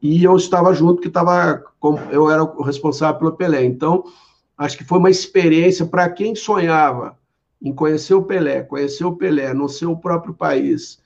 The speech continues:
no momento em que o Brasil ganha o direito de sediar os Jogos Olímpicos. Acho que nem, nem um autor de novela mais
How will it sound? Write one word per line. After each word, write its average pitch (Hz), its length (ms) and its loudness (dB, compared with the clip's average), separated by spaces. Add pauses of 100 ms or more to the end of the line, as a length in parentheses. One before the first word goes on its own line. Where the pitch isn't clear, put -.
(320)
no 135 140 -4
momento 147 520 2
em - 60 -10
que 156 100 -2
o 143 40 0
Brasil 143 400 0
ganha 143 640 -2
o 143 80 -10
direito 143 360 -2
de - 60 -14
sediar 139 360 -2
os 131 80 -4
Jogos 143 300 -2
Olímpicos. 160 380 0
Acho 160 160 -4
que 156 100 -2
nem, 170 500 0 (540)
nem 151 200 2
um 170 220 4
autor 156 360 2
de 151 80 0
novela 143 520 0
mais 135 800 -4